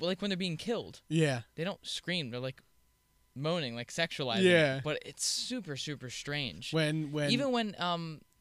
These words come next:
Speaker 1: what's her name? Jamie Lee Curtis was on the phone, and
Speaker 2: Yeah,
Speaker 1: her friend was
Speaker 2: and,
Speaker 1: getting
Speaker 2: yeah,
Speaker 1: killed.
Speaker 2: yeah.
Speaker 1: It sounded like she was having sex.
Speaker 2: Yeah.
Speaker 1: So
Speaker 2: She was like, "Is this a joke?"
Speaker 1: Yeah.
Speaker 2: Like,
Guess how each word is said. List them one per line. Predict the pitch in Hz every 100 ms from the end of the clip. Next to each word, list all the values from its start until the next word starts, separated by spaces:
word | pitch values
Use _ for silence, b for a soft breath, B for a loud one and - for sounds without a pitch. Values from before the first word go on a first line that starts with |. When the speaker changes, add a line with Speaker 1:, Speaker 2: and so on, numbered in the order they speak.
| -
Speaker 1:
what's | 165 190
her |
name? | 180 123 123
Jamie | 170 180
Lee | 185
Curtis | 175 190 180
was | 175
on | 170
the |
phone, | 143 160 180 135 117 b b b b
and | 143 147 143 - -
Speaker 2:
Yeah, | 160 180
Speaker 1:
her | 160
friend | 175
was | 147
Speaker 2:
and, |
Speaker 1:
getting | 170 147
Speaker 2:
yeah, | 156 175
Speaker 1:
killed. | - 147
Speaker 2:
yeah. | 147
Speaker 1:
It | 151
sounded | 175 170
like | 143
she | -
was | 151
having | 151 127 120
sex. | - 110 -
Speaker 2:
Yeah. | 165 214 180 - b b b -
Speaker 1:
So | - 143 127 120 120
Speaker 2:
She | 202
was | 185
like, | 196
"Is | 190
this | 190 226
a | 226
joke?" | 165 170 175 160 175 151
Speaker 1:
Yeah. | 156 107 131 -
Speaker 2:
Like, | 139 113